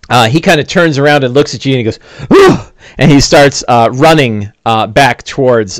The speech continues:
uh, Harbin, to, towards the southeastern, towards Harbin Wester's home. Cannot be bothered, I'm very busy,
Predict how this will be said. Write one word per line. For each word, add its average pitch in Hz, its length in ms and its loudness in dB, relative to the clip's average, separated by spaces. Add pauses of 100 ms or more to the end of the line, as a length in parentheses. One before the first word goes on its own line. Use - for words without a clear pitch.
uh, 104 220 -4
Harbin, 120 480 -2
to, 120 240 -6 (260)
towards 131 400 -2
the 101 340 -8 (300)
southeastern, 135 800 -4
towards 120 300 -4
Harbin 131 360 -2
Wester's 117 420 -4
home. 90 420 -8 (1800)
Cannot 381 320 2
be 381 120 2
bothered, 359 440 4
I'm 311 160 4
very 349 300 4
busy, 285 600 -2